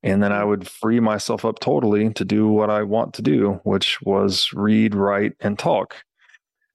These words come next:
Speaker 1: Um, and then, so, Nov-, you know, that decision was mid twenty twenty, and by November twenty twenty, I had launched the What Is Money Show, which is the podcast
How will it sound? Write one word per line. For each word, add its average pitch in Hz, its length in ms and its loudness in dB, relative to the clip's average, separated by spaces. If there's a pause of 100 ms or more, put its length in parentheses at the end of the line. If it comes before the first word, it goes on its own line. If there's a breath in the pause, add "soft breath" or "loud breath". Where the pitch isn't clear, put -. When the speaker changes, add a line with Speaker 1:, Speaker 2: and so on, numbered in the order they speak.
Speaker 1:
Um, 98 640 -2 (1400)
and 110 280 -2
then, 101 460 0
so, 107 300 0
Nov-, 101 420 -2 (640)
you 117 100 2
know, 104 220 2
that 107 300 -2
decision 110 580 0
was 104 440 2
mid 117 480 2
twenty 113 360 2
twenty, 127 580 0
and 104 160 2
by 104 160 0
November 104 720 -2 (760)
twenty 110 280 0
twenty, 104 480 -2
I 98 160 0
had 98 100 -2
launched 98 540 -4
the 101 60 -2
What 98 140 0
Is 92 120 -2
Money 101 220 0
Show, 95 420 -2
which 95 160 -4
is 90 60 -8
the - 80 -14
podcast 95 840 -6